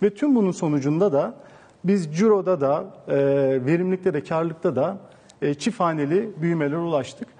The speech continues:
Bunu sadece bilgisayar ve yazıcı olarak düşünmeyelim. Yani oralarda çok iyi büyümelerimiz oldu ama mesela aksesuar ürün grubumuz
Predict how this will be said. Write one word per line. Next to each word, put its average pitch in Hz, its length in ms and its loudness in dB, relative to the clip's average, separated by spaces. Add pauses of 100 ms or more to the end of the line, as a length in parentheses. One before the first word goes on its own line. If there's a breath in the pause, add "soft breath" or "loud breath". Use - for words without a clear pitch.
(380 loud breath)
Bunu 240 160 2
sadece 226 420 0
bilgisayar 208 400 0
ve 202 40 2
yazıcı 202 240 2
olarak 196 240 0
düşünmeyelim. 135 540 -2 (140)
Yani 135 120 0
oralarda 160 360 0
çok 180 220 -6
iyi 165 80 0
büyümelerimiz 151 460 -2
oldu 147 220 0
ama 139 180 -2
mesela 139 260 -4
aksesuar 208 540 -2
ürün 180 240 0
grubumuz 139 540 -2